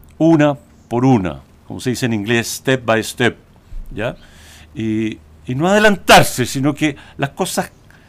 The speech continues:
llegan en su debido tiempo, no antes ni después.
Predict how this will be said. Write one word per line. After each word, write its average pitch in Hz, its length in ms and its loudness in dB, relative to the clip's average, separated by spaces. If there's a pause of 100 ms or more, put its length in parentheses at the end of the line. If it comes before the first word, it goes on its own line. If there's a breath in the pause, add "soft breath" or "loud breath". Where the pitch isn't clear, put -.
(140 soft breath)
llegan 214 640 4
en 160 120 0
su 165 340 -6 (200)
debido 220 460 0
tiempo, 110 720 2 (580)
no 254 260 6
antes - 640 0
ni 185 140 -2
después. - 640 -2